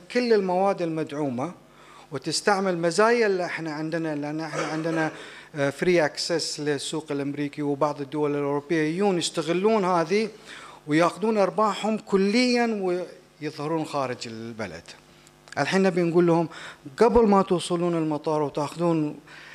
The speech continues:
آه، أرباحكم، خلوا جزء منه في البلد." يعني نحتاج إلى إرادة قوية أن نقوم بهذا. في ناس انتقدوا ليش،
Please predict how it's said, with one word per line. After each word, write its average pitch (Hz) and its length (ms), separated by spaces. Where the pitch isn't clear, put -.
آه، 127 600
أرباحكم، 185 680
خلوا 202 380
جزء 151 320
منه 143 240
في - 140
البلد." 110 680
يعني 104 320
نحتاج 196 540
إلى 156 380
إرادة 170 460
قوية 143 560
أن 147 440
نقوم 120 340
بهذا. - 400
في 214 180
ناس 208 260
انتقدوا 160 580
ليش، 156 360